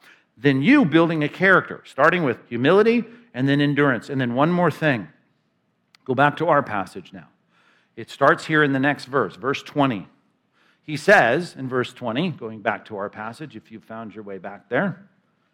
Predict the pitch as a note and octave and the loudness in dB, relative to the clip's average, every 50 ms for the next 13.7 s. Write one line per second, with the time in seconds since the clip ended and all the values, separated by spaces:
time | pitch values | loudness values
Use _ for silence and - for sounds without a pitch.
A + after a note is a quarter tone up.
0 | _ _ _ _ G2 G#2 A2+ B2 A#2+ A2+ A2 A#2+ B2 B2 - - - C3 D#3 G3+ | _ _ _ _ -20 -18 -16 -16 -14 -10 -8 -8 -8 -8 -10 -14 -12 -12 -12 -12
1 | - _ _ _ _ _ _ _ _ _ _ _ _ _ _ _ _ - D#3 E3+ | -14 _ _ _ _ _ _ _ _ _ _ _ _ _ _ _ _ 4 6 8
2 | F3+ G3+ G#3+ G#3 E3+ - F3 F3+ F3 F3 F3 F3 D#3 D3 D3+ D3+ D#3 D#3 D#3+ D#3+ | 8 6 4 2 0 4 6 6 6 6 4 2 -2 0 2 4 6 4 4 2
3 | - - - _ - - - - - - - E3+ G3+ E3 A#2+ F#2+ - - - - | 0 -10 -20 _ -18 -14 -12 -12 -10 -4 0 2 2 2 2 -2 -6 -12 -18 -20
4 | - _ _ _ _ _ _ _ _ _ _ _ D#3 D3+ C#3 C3+ - C#3 C#3 B2+ | -20 _ _ _ _ _ _ _ _ _ _ _ -2 -2 -2 -2 -2 -4 -4 -4
5 | A#2+ A2+ A2 G#2+ G#2 G#2 G2+ F#2+ - G2 F#2 F2 D#2+ _ _ - _ _ _ _ | -4 -6 -6 -8 -10 -12 -14 -16 -18 -20 -20 -20 -20 _ _ -20 _ _ _ _
6 | _ _ _ _ _ - F#3+ G#3+ A3 F#3+ E3+ - - - - - D#3 C3 G2+ - | _ _ _ _ _ -8 -6 -2 0 -2 -2 -2 -4 -10 -6 -4 -4 -4 -4 -4
7 | D3+ D#3 D3+ G3+ E3 D3+ B2 C#3 C3+ B2+ A2+ A2 G2+ - - _ _ - F#3+ A3+ | -6 -4 -4 -4 -4 0 0 0 0 0 -2 -6 -8 -8 -10 _ _ -4 0 2
8 | A3+ F#3 C#3+ - - - - - - A#2+ B2 A#2+ G#2+ F2 - _ - _ _ _ | 2 2 0 -2 -8 -10 -14 -14 -10 -6 -6 -6 -6 -8 -12 _ -20 _ _ _
9 | _ _ _ _ _ _ _ _ - D#3 G#3 A#3+ B3+ A#3+ G3 C#3 - - - _ | _ _ _ _ _ _ _ _ 2 2 2 4 2 2 0 0 -4 -10 -12 _
10 | - F3 G#3 A#3+ G#3+ E3+ C3+ - D#3+ D#3 C#3+ C3+ - - - C#3+ C3+ B2+ A2+ A2+ | 2 2 4 4 2 2 2 2 2 2 2 2 0 -2 -2 0 2 2 2 2
11 | C3 E3 F#3+ G3+ G3 E3 E3 D#3 D3 - D3 D#3 D#3 D#3+ D#3+ D#3 D3 C#3 C3 B2 | 2 2 2 4 2 4 2 2 0 0 -2 -2 -2 -2 -2 -2 -4 -4 -6 -8
12 | A#2 G2+ F2 E2 D2+ - _ _ _ _ _ _ - C3 C#3 D#3 D3 C3+ C3 - | -10 -10 -12 -16 -20 -20 _ _ _ _ _ _ 0 0 0 2 0 -2 -4 -6
13 | - - - - B2 A#2 G#2+ F2+ D#2+ D#2 D2 C#2+ - | -10 -18 -16 -8 -6 -6 -6 -6 -8 -12 -16 -18 -20